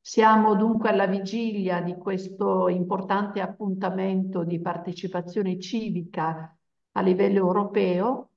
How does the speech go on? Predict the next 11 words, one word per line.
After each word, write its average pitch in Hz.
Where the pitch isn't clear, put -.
e 226
nella 233
responsabilità 233
desideriamo 202
dare 214
il 196
nostro 208
contributo 214
di 175
cittadine 202
europee 165